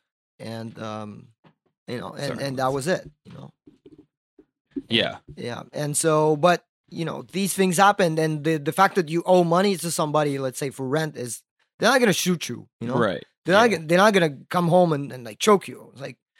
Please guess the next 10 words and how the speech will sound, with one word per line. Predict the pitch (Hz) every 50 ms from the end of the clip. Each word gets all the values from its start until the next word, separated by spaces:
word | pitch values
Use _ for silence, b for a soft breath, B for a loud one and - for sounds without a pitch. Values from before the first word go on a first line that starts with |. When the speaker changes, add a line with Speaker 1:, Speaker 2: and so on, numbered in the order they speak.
| _ _ _ _ _ _ _ _ _ -
Speaker 1:
oh, | - 147 - 156
the | 151 147 160 147
worst | 139 156 208 247 226 180
thing, | - 226 202 170 _ - 175 151 -
case | - 185 185 -
scenario, | - 170 165 196 226 233 190 156
you | 143
can | 135 151 147 151
move | 180 185 185
out, | 180 147 110 -